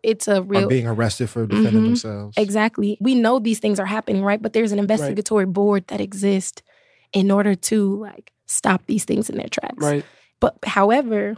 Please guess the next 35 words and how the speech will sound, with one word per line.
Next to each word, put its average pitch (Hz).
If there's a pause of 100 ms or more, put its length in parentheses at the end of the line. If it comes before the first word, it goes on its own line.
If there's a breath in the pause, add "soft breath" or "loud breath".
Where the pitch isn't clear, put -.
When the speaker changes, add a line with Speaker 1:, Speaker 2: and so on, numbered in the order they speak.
Speaker 1:
what 208
I've 196
learned 220
from 196
my 196
research 214
so 208
far 196
is, 196
like, -
I'll 226
read 226
a 196
complaint 220
register, 214 (120)
which 202
is, 196
like, 196 (520)
or, 220
like, 202
a 202
summary 214
digest, 196
like, 196
an 202
investigator 196
receives 196
a 202
complaint, 202
you 208
know, 202
they 190
do 202
the 196
investigation. 202